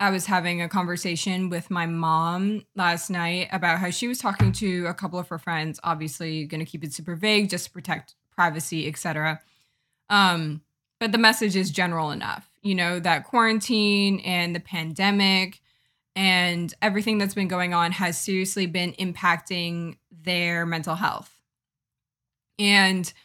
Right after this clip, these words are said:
you know, things are just, they're, uh,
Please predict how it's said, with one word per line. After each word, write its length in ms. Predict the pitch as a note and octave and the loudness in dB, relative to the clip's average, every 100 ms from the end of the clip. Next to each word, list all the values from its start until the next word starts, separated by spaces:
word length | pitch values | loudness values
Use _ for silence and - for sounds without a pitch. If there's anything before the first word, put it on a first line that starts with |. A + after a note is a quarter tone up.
| _ _ _ _ _ | _ _ _ _ _
you 100 | A3 | -2
know, 540 | G#3 F#3+ F3+ F3 E3+ - | 2 2 2 0 -2 -6
things 420 | - A#3 G#3+ G3+ | -2 2 2 2
are 100 | F#3+ | -2
just, 400 | F3+ F3+ - - | -2 -6 -10 -8
they're, 260 | F#3+ F#3 - _ | -4 -4 -6 _
uh, 380 | F#3+ E3+ - - | 2 2 2 -6